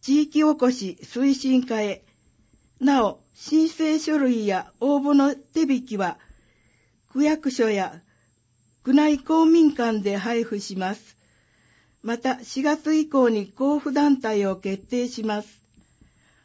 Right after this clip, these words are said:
お問い合わせは、地域おこし推進課、電話八二一四九零四、ファックスは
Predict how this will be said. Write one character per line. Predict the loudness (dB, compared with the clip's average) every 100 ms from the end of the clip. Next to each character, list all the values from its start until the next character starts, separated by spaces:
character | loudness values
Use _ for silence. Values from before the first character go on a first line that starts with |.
| _
お | -8 -2
問 | 2 4
い | 4
合 | 2
わ | 0
せ | 0 0
は、 | -2 -6 -18 _ _ _ -8
地 | -2 -2
域 | 0 0
お | 2
こ | 0 -2
し | -4
推 | -6 -2 -2
進 | -2 -2 -2 -2
課、 | -8 -8 _ _ _ _
電 | -2 2 4 4
話 | 2 -2 _ _ _
八 | -12 -10 0 4
二 | 6 6 4 0
一 | -6 -12 -12 _ _ _ _
四 | -2 2 2
九 | 2 2 2 2
零 | 4 4 2
四、 | 0 -4 -12 _ _ _ _ _ _
フ | -4
ァ |
ッ | -4
ク | -6 -8
ス | -4
は | -4 -4